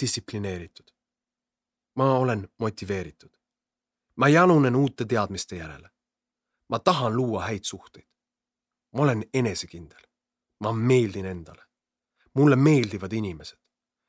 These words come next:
Mulle meeldib väljakutse. Mulle meeldib võita. Ma võtan tagasilööke vastu positiivse suhtumisega. Ma suudan süveneda detailidesse. Ma olen lojaalne. Ma olen entusiastlik.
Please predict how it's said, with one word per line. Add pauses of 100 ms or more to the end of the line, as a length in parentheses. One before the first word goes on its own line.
Mulle
meeldib
väljakutse. (480)
Mulle
meeldib
võita. (720)
Ma
võtan
tagasilööke
vastu
positiivse
suhtumisega. (540)
Ma
suudan
süveneda
detailidesse. (720)
Ma
olen
lojaalne. (760)
Ma
olen
entusiastlik.